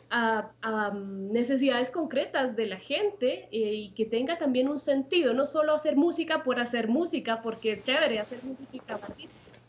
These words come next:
sino que tenga un, lo que la gente hoy llama tanto esto de, de que tenga un propósito.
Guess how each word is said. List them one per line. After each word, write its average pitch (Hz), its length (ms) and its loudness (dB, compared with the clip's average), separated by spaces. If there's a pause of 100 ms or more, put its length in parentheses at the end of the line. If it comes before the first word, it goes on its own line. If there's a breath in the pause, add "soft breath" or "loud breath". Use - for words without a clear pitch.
(120)
sino 269 220 -12
que - 200 -18
tenga 330 340 -2
un, 330 220 -4 (400)
lo 277 180 6
que 269 100 -2
la 247 120 0
gente 302 320 -6
hoy 311 180 -2
llama 294 300 0
tanto 302 440 0
esto 285 260 -4
de, 220 320 0
de 233 100 -10
que 226 140 -10
tenga 302 300 0
un 269 140 0
propósito. 240 760 -4